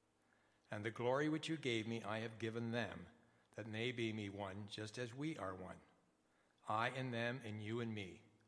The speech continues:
that they may be made perfect in one, and that the world may know that you have sent me and have loved them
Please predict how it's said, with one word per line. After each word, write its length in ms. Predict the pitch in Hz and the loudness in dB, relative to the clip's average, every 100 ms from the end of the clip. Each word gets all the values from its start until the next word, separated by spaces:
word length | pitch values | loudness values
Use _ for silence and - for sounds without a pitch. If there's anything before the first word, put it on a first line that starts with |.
| _ _ _ - _ - | _ _ _ -20 _ -6
that 140 | 104 | 0
they 160 | 113 120 | 2 4
may 160 | 123 | 4
be 120 | 123 120 | 2 2
made 300 | 117 117 113 | 2 0 -2
perfect 560 | - 151 - 110 - | 0 0 0 -6 -4
in 180 | 117 117 | -2 0
one, 220 | 135 98 85 - - - _ _ - | 0 -2 -6 -16 -20 -20 _ _ -10
and 80 | 107 | -6
that 120 | 104 | -2
the 80 | 113 | -2
world 360 | 110 123 143 | 2 2 2
may 200 | 147 143 | 2 0
know 280 | 147 113 107 | 2 2 0
that 200 | 110 113 | -2 -4
you 60 | 127 | -2
have 100 | 123 | -2
sent 320 | - 175 123 | -2 -2 -2
me 160 | 95 90 - - _ - | -6 -12 -18 -20 _ -10
and 100 | 104 | -6
have 120 | 107 | -4
loved 260 | 120 147 | -2 -4
them 120 | 101 | -6